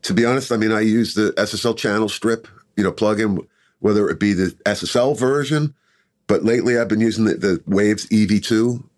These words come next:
you know, and again, I like that one as well on the snare drum. Um, yeah, it's really dependent on the, the,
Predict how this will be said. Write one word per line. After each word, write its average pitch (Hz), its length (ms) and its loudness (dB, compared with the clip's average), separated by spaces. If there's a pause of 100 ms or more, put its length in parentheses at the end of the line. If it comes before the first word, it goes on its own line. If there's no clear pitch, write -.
(400)
you 101 80 2
know, 98 180 0
and 101 140 0
again, 98 200 0
I 101 60 2
like 92 280 0
that 92 220 -2
one 104 120 0
as 90 120 -6
well 101 240 0
on 104 60 -2
the 104 80 -4
snare 107 300 -2
drum. 107 280 -6 (760)
Um, 85 500 0 (1600)
yeah, 170 180 4
it's - 240 -4
really 139 300 2
dependent 123 500 -2
on 104 380 0
the, 95 320 -2
the, 95 180 -2